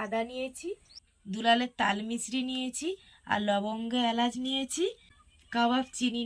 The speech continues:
নিয়েছি। এটা কিন্তু এই আমেদাটা দেখতে একদম আদার মতো, কিন্তু খেতে একটু হলুদ, হলুদ মত-, হলুদের মতো লাগে খেতে, কিন্তু, উম, এটা খুব ভালো। আর যদি না এটা আপনারা পান,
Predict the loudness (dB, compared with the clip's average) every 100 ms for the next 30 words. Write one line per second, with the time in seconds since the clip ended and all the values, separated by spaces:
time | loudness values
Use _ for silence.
0 | 0 -2 -2 -6 -12 -16 -20 -20 -20 -14
1 | -4 0 0 0 -4 -4 -6 -2 2 2
2 | 2 0 0 0 0 0 0 0 -2 -2
3 | -4 -2 0 2 2 0 -4 -4 -4 -4
4 | -8 -20 _ _ -4 -2 -2 -4 -2 -2
5 | 0 -2 -2 -6 -12 -2 0 0 -4 -4
6 | -2 -2 -4 -6 -8 -4 0 2 0 -2
7 | -4 -6 -2 0 -2 -4 -6 -6 -4 -6
8 | -8 _ _ -4 0 4 4 4 2 -2
9 | -2 -4 -4 -4 -4 -4 -6 -6 -2 0
10 | 0 0 2 2 0 0 -2 -2 -2 0
11 | 0 0 0 -2 0 0